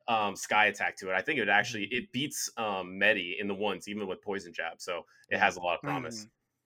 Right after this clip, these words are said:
Speaker 2: That's pretty
Speaker 3: Yeah.
Speaker 2: good. I mean, yeah, Poison Jab probably helps your Azu matchup too quite a bit. And
Speaker 3: Ooh,
Speaker 2: maybe even
Speaker 3: true.
Speaker 2: Lantern?
Speaker 1: And your, uh,
Speaker 3: Uh,
Speaker 1: Lonely Ninetales matchup.
Speaker 3: Oh,
Speaker 2: <laughs> True.
Speaker 3: also
Speaker 2: Yeah.
Speaker 3: true, also true.
Speaker 2: Well, those powder snows add up too, but
Speaker 3: Yeah.
Speaker 1: Yeah.
Speaker 2: uh,
Speaker 3: 'Cause you are flying,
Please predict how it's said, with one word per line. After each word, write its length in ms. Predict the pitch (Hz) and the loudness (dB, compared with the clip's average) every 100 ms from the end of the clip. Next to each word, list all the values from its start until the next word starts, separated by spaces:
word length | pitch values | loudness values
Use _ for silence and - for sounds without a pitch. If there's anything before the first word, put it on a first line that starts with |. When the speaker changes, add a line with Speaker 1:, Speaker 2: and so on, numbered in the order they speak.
| _ _ _ _ _ | _ _ _ _ _
Speaker 2:
That's 180 | - 139 | -6 -4
pretty 140 | - 151 | -4 -4
Speaker 3:
Yeah. 40 | |
Speaker 2:
good. 100 | 123 | -2
I 60 | 160 | -2
mean, 100 | 165 | 2
yeah, 80 | 170 | 0
Poison 200 | 165 196 | 2 0
Jab 140 | 220 | 0
probably 180 | 202 165 | 0 0
helps 240 | 123 131 - | 0 -4 -6
your 100 | - | -6
Azu 300 | 98 120 92 | -6 -8 -12
matchup 380 | 85 87 90 - | -16 -14 -16 -14
too 180 | 104 90 | -14 -14
quite 200 | 92 87 | -12 -14
a 40 | |
bit. 260 | 87 80 - - | -12 -14 -16 -16
And 100 | 104 | 0
Speaker 3:
Ooh, 40 | |
Speaker 2:
maybe 140 | 165 202 | 2 2
even 280 | 185 170 143 | -2 -2 -2
Speaker 3:
true. 140 | 120 | -4
Speaker 2:
Lantern? 600 | 95 143 240 311 349 392 403 _ _ _ _ _ | -6 -6 -6 -10 -10 -12 -16 _ _ _ _ _
Speaker 1:
And 180 | 135 160 | 2 4
your, 240 | 190 185 180 | 8 10 12
uh, 240 | 170 160 | 12 10
Speaker 3:
Uh, 40 | |
Speaker 1:
Lonely 400 | 147 160 180 180 143 | 6 4 4 4 4
Ninetales 460 | 160 208 131 104 | 4 4 2 2
matchup. 440 | 98 90 - 80 - - - _ _ _ _ _ _ | 2 2 0 -8 -10 -20 -20 _ _ _ _ _ _
Speaker 3:
Oh, 240 | 151 175 | 6 6
Speaker 2:
<laughs> 0 | |
True. 380 | 147 202 170 127 | 4 -2 -2 4
Speaker 3:
also 320 | 135 160 - | 8 10 10
Speaker 2:
Yeah. 60 | - | 6
Speaker 3:
true, 320 | - 240 294 | 2 0 2
also 300 | 135 170 - | 4 4 4
true. 320 | 190 185 - - | -2 -6 -8 -10
Speaker 2:
Well, 160 | 101 | -8
those 160 | 104 135 | -6 -4
powder 220 | 139 131 | 0 0
snows 240 | 113 92 92 | -2 -12 -12
add 160 | 85 | -12
up 140 | 85 - | -12 -14
too, 280 | 107 82 78 | -14 -14 -14
but 240 | 85 78 - _ _ _ | -14 -14 -16 _ _ _
Speaker 3:
Yeah. 160 | - - | -10 -8
Speaker 1:
Yeah. 160 | 87 - | -8 -8
Speaker 2:
uh, 300 | 85 78 73 | -10 -12 -6
Speaker 3:
'Cause 160 | 160 151 | -2 6
you 80 | |
are 80 | 165 | 6
flying, 440 | 175 170 143 107 | 6 4 2 0